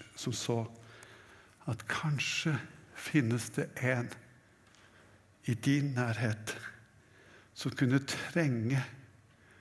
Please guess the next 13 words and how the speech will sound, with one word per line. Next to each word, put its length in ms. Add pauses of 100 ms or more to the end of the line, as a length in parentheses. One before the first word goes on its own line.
(200)
behøve 720
altså 340 (340)
et 360 (440)
slikt 640
menneske 680 (800)
som 200
du 140
takket 420
for. 200 (2250)
Gud 280
vil 180
vise 380
deg 240